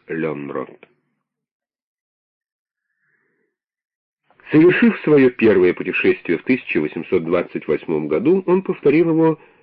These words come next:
в тысяча восемьсот тридцать первом году, выйдя на границу тогдашней российской Карелии, затем продолжил в тысяча восемьсот тридцать третьем году уже в самой российской Карелии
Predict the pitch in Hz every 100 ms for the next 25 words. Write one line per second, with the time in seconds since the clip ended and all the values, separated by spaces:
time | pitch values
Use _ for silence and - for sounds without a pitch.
0 | _ - - - 160 151 147 147 139 -
1 | 127 - 165 - - 85 78 78 80 78
2 | 73 69 - - 76 139 127 110 87 85
3 | 87 113 - 113 - 80 78 90 - 85
4 | 76 - 76 - 73 76 76 107 120 123
5 | - _ - - - 90 117 196 160 98
6 | 87 92 90 82 78 - _ _ - 101
7 | 98 78 87 80 80 - 80 80 - -
8 | - 90 107 127 127 123 101 82 73 -
9 | 78 69 78 98 104 120 113 - 120 113
10 | 117 117 117 117